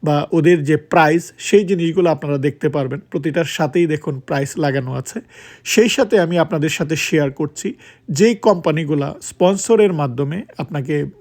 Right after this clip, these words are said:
নিয়ে আসে আমেরিকায় বা আপনি চাকরি পেলে ওরাই আপনাকে স্পন্সর করবে, বিশেষ করে এইচ ওয়ান বি ভিসা। প্রথমেই রয়েছে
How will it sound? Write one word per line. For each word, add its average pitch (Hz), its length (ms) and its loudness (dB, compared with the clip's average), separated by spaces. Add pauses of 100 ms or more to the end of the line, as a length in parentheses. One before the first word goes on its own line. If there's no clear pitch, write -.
নিয়ে 170 340 2
আসে 156 280 -2
আমেরিকায় 135 500 -6 (380)
বা 156 140 4
আপনি 160 220 -2
চাকরি 190 540 0
পেলে 165 460 2
ওরাই 208 320 6
আপনাকে 156 340 -2
স্পন্সর 143 520 -4
করবে, 143 320 -2
বিশেষ 143 280 -8
করে 147 200 -6 (100)
এইচ 185 300 4
ওয়ান 147 240 -2
বি 127 160 -4
ভিসা। 123 360 -10 (540)
প্রথমেই 226 440 2
রয়েছে 190 360 4